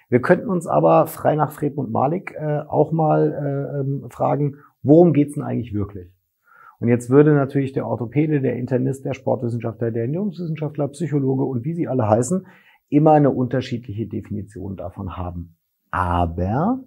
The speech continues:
was ist die eigentliche Maßeinheit für Gesundheit?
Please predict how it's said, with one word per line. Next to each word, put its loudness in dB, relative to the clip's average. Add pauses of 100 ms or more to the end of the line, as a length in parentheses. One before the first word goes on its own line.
(140)
was -4
ist -12
die -10
eigentliche -8 (380)
Maßeinheit -2
für -8
Gesundheit? -6